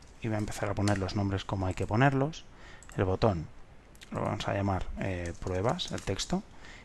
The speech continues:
y lo vamos a llamar C M D pruebas, ¿vale? Venimos aquí al código, esto que estoy haciendo de quitar un evento, ya <laughs> hablaremos de ello, ¿vale?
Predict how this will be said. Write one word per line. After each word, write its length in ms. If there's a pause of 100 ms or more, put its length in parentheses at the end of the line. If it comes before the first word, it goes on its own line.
y 60
lo 40
vamos 220
a 40
llamar 280
C 220
M 180
D 320 (600)
pruebas, 680
¿vale? 280 (960)
Venimos 280
aquí 200
al 100
código, 480
esto 420
que 60
estoy 200
haciendo 920 (380)
de 160
quitar 340
un 320
evento, 400
ya 340
<laughs> 120
hablaremos 560
de 100
ello, 160
¿vale? 240